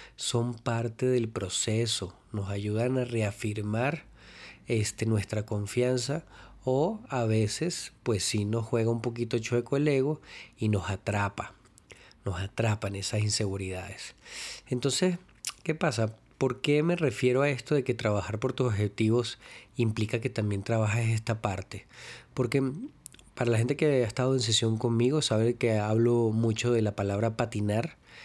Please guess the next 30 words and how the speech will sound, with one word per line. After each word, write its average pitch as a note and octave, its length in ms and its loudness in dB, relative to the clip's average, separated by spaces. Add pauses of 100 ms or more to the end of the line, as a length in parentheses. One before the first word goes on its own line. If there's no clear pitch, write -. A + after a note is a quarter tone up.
(240)
Es G2+ 220 -2
de-, A2+ 100 -2
como, G#2 460 -2 (440)
vaya, A#2+ 320 0
como G#2+ 640 -2
queriendo A2+ 460 2
describir A2 480 0
el A#2 140 2
resbalar, G#2+ 880 0 (520)
el G#2+ 140 -2
permitirte G#2+ 720 -4
caer G#2+ 540 2
en C3+ 160 2
un A2 140 2
bachecito, A2+ 800 -2
por G#2 120 -2
así G#2+ 280 -2
decirlo. A#2 560 -2 (560)
Entonces, B2+ 500 0 (400)
eh, B2+ 440 4
cuando B2+ 260 2
hablamos C3 300 4
de F#3 60 6
objetivos, C3 640 2
sean B2 200 2
internos B2+ 460 2
o C3+ 100 2
externos, A2 760 -2 (480)
hablamos A2 580 2
también A#2 640 2